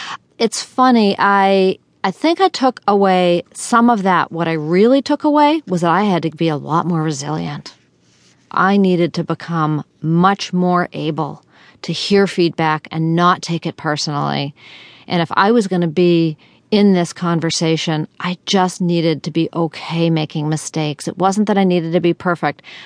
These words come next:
I needed to be okay making mistakes and to really, really learn from each and every one. Because to put a room full, uh,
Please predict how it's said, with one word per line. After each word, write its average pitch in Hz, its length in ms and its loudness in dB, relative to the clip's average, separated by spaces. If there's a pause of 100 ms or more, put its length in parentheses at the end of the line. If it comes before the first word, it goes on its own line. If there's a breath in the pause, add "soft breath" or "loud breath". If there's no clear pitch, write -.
(100)
I 185 120 -2
needed 175 280 0
to 156 80 -6
be 165 180 0
okay 180 480 0
making 175 380 0
mistakes 156 480 -2
and 160 160 -6
to 160 140 -6
really, 202 720 2 (420)
really 170 680 0
learn 156 500 -2
from - 220 -6
each 196 240 0
and 170 80 2
every 156 260 -2
one. 147 480 -2 (640 loud breath)
Because 180 720 0 (840 soft breath)
to 214 340 4
put 247 440 -2 (360)
a 208 100 2
room 196 540 2
full, 185 500 2 (240)
uh, 180 160 -2